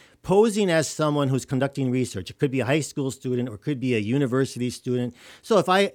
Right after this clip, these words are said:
if I see on your profile, uh, if you're a target company, I see you went to, uh, whatever university, and I could, and I could call you and,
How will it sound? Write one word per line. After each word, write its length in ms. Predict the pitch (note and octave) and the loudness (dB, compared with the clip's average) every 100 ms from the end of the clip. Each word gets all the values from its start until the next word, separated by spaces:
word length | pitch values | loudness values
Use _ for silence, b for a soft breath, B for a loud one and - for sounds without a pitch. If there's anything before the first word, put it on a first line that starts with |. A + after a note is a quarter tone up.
| - | -6
if 160 | C#3+ | -2
I 100 | F#3 | 0
see 300 | F#3+ G#3 F3+ | 0 0 0
on 100 | D#3 | 2
your 220 | C#3+ B2 B2 | 2 0 -2
profile, 800 | - F3 F3 - B2+ A#2+ A#2 | -2 -2 0 0 -2 0 -2
uh, 160 | B2+ B2 | -4 -8
if 140 | C#3 A#2+ | -8 -4
you're 140 | E3 | -4
a 40 | C#3+ | -2
target 340 | C#3 C#3 B2+ | -2 -2 -2
company, 360 | C3 B2+ C3 B2+ | -2 -4 -2 -4
I 20 | |
see 160 | - | -4
you 160 | D3 C#3 | -2 -2
went 220 | C#3+ C#3+ | -2 -4
to, 320 | C#3 C3 A#2+ b b b A#2 | -4 -2 -4 b b b -10
uh, 160 | A2+ | -10
whatever 320 | A2 D#3+ F#3+ | -4 0 2
university, 640 | D#3 D3 B2 D#3+ F3 A#2+ A#2+ | 2 2 2 0 0 -2 -2
and 80 | C3+ | -2
I 60 | |
could, 240 | D#3+ C#3 - | -4 -6 -6
and 140 | D3+ | -4
I 60 | E3+ | -2
could 180 | D#3 A#2+ | -2 -8
call 360 | - E3 F3+ | -4 0 2
you 380 | F3+ C3 A#2+ B2 | 2 2 2 2
and, 260 | A#2+ A2+ | 0 -4